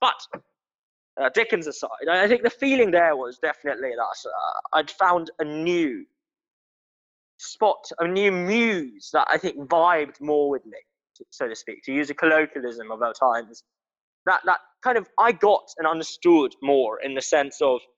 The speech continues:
learning to learn, learning to argue, and learning to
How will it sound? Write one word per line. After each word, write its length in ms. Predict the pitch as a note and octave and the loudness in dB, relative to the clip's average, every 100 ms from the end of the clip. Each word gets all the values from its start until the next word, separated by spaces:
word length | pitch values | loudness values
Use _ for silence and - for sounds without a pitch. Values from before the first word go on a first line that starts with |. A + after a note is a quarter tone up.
| _ _ _ _ - | _ _ _ _ -2
learning 520 | F3 G#3+ A3 G3+ D#3+ | 2 4 4 2 -2
to 120 | E3 | -4
learn, 420 | C#3 C3+ G3+ G#3+ | -2 -2 -2 -2
learning 340 | D#3 F3+ G3 F3+ | 2 2 2 -4
to 120 | - | -4
argue, 420 | C#3+ D3 D3+ D#3+ | 0 0 -2 -4
and 160 | D#3 C#3+ | -4 4
learning 420 | E3 F#3 F3+ D3+ - | 6 6 2 -4 -6
to 160 | C#3+ | -6